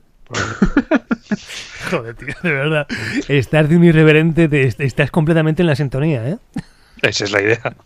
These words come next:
Speaker 1: <laughs> Bueno, yo, eh, hace poco le veía también en la serie esta del método Kominsky, que no sé si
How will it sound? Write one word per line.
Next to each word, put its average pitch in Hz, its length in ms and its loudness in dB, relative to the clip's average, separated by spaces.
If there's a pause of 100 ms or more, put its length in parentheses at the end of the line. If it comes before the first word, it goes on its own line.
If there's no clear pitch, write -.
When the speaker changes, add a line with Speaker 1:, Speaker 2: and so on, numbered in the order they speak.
(160)
Speaker 1:
<laughs> 104 140 -10 (1400)
Bueno, 151 280 0
yo, 151 340 0
eh, 143 640 2
hace 156 240 0
poco 196 360 -2
le 165 160 2
veía 143 300 2
también 156 340 -2
en 139 280 -2
la 131 100 -2
serie 147 300 0
esta 147 180 0
del 135 140 0
método 143 300 2
Kominsky, 143 380 -2
que 139 120 -2
no 131 60 -2
sé 135 120 -4
si 123 300 -4